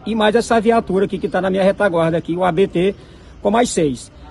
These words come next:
É, durante todo o combate foi usado em média vinte, vinte e quatro mil litros de, de água. É, por fim, nós fizemos o rescaldo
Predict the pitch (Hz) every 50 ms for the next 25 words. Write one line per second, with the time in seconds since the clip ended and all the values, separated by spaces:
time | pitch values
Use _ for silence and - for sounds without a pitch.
0 | - - - 175 165 175 220 254 262 - - - 269 262 277 226 262 233 196 170
1 | 202 214 208 - - 208 220 214 220 196 147 185 190 214 202 190 196 190 185 196
2 | 202 180 180 139 123 143 269 302 - - - - - - 170 202 269 - - -
3 | 254 247 240 233 240 233 233 247 247 202 190 208 - - 220 196 160 156 180 208
4 | 233 247 - - - - - - - - - - 139 247 208 180 151 131 123 -
5 | - - - - - - - - - - 175 196 202 196 190 190 165 - - 285
6 | 262 - - - 226 254 277 277 214 143 127 - 180 214 - - - 233 165 -
7 | 214 220 233 226 220 175 226 196 170 196 196 - - - - 196 214 220 208 185
8 | 156 151 131